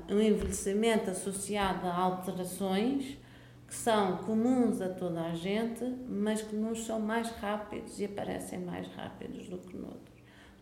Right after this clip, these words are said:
Uma patologia pode desenvolver essas alterações que nós não gostamos, que estão associadas ao envelhecimento e que nos tornam frágeis e, portanto, suscetíveis a uma queda.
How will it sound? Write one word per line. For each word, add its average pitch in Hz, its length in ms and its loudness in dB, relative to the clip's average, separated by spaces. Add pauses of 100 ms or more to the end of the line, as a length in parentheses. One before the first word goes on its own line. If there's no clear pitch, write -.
Uma 226 280 0
patologia 226 800 0
pode 240 400 2
desenvolver 202 1200 -4 (640)
essas 220 460 2
alterações 214 1000 0 (120)
que 185 100 -8
nós 165 240 -6
não 175 180 -2
gostamos, - 540 -4
que - 180 -14
estão 165 180 -4
associadas 156 500 -4
ao 180 80 0
envelhecimento 214 640 -2 (340)
e 233 100 -2
que 226 140 -8
nos 226 180 -2
tornam 208 420 -2
frágeis 220 500 0 (220)
e, 226 80 -2
portanto, 190 360 -6
suscetíveis 180 840 -4
a 165 40 -4
uma 160 180 -6
queda. 170 500 -12